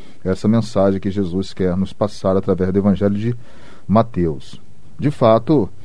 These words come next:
ela se inicia, então, com uma provocação genérica. Jesus faz uma pergunta, né? "Que vos parece?" E no fim, então, ele impõe uma alternativa.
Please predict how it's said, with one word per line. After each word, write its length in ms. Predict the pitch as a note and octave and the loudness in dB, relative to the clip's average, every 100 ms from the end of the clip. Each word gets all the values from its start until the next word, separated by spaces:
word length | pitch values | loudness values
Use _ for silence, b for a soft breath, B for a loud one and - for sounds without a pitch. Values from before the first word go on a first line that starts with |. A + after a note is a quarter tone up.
| b b - | b b 2
ela 240 | A#2 B2 | 6 6
se 180 | A#2 C3+ | 4 2
inicia, 480 | A2+ - D#3+ F3+ G#2 | 2 2 4 6 6
então, 420 | F2 D3+ D3+ F2+ - - - - | 4 4 4 0 -6 -10 -10 2
com 240 | A2+ A#2+ | 6 6
uma 360 | D3 D3 A#2 G2+ b b b | 6 6 4 2 b b b
provocação 680 | E3 F#3 F#3+ F#3+ - - D#3 | 8 10 8 6 2 4 6
genérica. 640 | E3+ D3+ A#2 A2 E2+ E2 | 6 6 6 4 2 -2
Jesus 300 | D#2 F#2+ A#2 | -2 -2 0
faz 160 | - A#2+ | 4 6
uma 120 | B2 | 6
pergunta, 540 | A#2 A#2 F#2+ A2 F#2+ | 4 4 4 4 2
né? 140 | F#2+ B2+ b b b - | 0 0 b b b 4
"Que 120 | G#3 | 6
vos 280 | F3 F#3 - | 8 6 6
parece?" 600 | C#3+ A2+ G#2+ E2+ - - - - - b b b b b b b - | 6 8 6 4 -2 -10 -10 -10 -10 b b b b b b b 2
E 60 | |
no 120 | A2+ C3 | 4 4
fim, 280 | - C3+ | 4 4
então, 280 | C#3+ B2 B2+ | 6 4 6
ele 120 | C#3 | 8
impõe 360 | E3 E3 A#2 B2+ | 6 6 6 6
uma 140 | C#3+ | 6
alternativa. 800 | E3 D#3+ E3+ G3+ - B2+ F2+ D#2 | 6 6 6 6 4 2 2 0